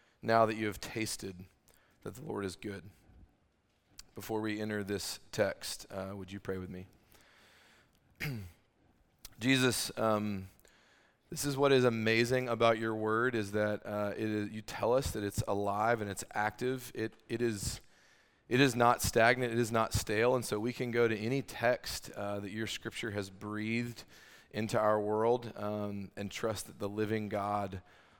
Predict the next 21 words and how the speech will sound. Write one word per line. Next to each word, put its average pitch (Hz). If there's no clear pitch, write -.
will 110
speak -
to 123
us 107
through 110
it, -
uh, 104
show 120
us 110
Jesus 113
from 117
it, -
convict 110
our 117
hearts, -
um, 101
maybe 135
even, 104
uh, 95
rebuke 104
us, -